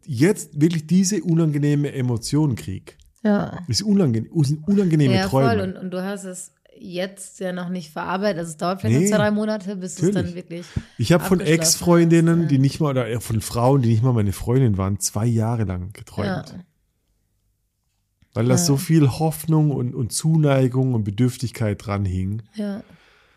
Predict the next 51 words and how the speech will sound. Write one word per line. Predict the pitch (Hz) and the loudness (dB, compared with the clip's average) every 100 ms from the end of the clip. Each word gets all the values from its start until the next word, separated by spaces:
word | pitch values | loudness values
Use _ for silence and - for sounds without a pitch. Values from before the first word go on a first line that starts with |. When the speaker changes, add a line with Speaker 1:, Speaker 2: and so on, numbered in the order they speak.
| _ _ _ - | _ _ _ -6
Speaker 1:
Dude, | 160 196 156 | -2 0 0
du | 151 | 0
bist | 170 147 160 | 2 2 2
nicht | 151 | 2
stärker | - 127 120 113 | 2 2 2 0
als | 104 | -2
dein | 113 101 | -2 -4
Gehirn. | 87 92 90 85 _ _ _ _ | -4 -6 -6 -10 _ _ _ _
Speaker 2:
Ja. | 120 196 190 - _ - - 165 | -8 -6 -6 -8 _ -18 -12 -10
Speaker 1:
Äh, | 147 147 147 147 - _ _ | -10 -12 -16 -20 -20 _ _
Speaker 2:
Ey, | 196 185 | -2 0
da | 196 | 0
kann | 196 | 0
man | 190 | -2
auch | 185 - | -2 -6
Speaker 1:
du | 147 | -6
kannst | 123 160 165 | -2 0 2
Speaker 2:
einfach | 196 185 | 2 4
Speaker 1:
nicht | 208 | 4
dran | 170 | 4
Speaker 2:
nichts | 123 143 | 4 6
gegen | 170 165 | 8 8
Speaker 1:
rummurksen | 165 - - 160 | 8 6 4 2
Speaker 2:
machen. | 143 | 2
Speaker 1:
und | 127 | 2
drehen, | 110 135 147 | 2 4 6
Speaker 2:
Ja. | 139 | 6
Speaker 1:
wie | 131 | 4
du | 120 | 4
willst. | 120 127 127 - | 4 4 2 -2
Es | 113 113 | -6 0
wird | 123 131 - - | 2 2 -4 -6
nicht | 110 107 - 107 | -2 -2 -2 -6
der | 98 | -6
Fall | 101 98 | -4 -2
Speaker 2:
Ja. | 98 | -2
Speaker 1:
sein, | 107 104 | -2 -2
dass | 104 - | -4 -6
du | 131 | -4
irgendwas | 143 135 131 117 120 - | 2 2 2 0 -2 -4
abkürzt. | 117 117 - 120 - - - - - _ | -6 -6 -2 -2 -4 -12 -20 -20 -20 _
Und | 123 131 | 0 2
das | 165 208 | 2 2
macht | 190 185 | 0 0
mich | 170 | 0
irgendwie | 196 180 180 | 0 0 0
so, | 175 175 175 170 160 | -2 0 0 0 -2
das | 143 135 | -4 -4
ist | 165 | -4
so | - | -4
eine, | 151 151 147 135 | -2 0 -2 -6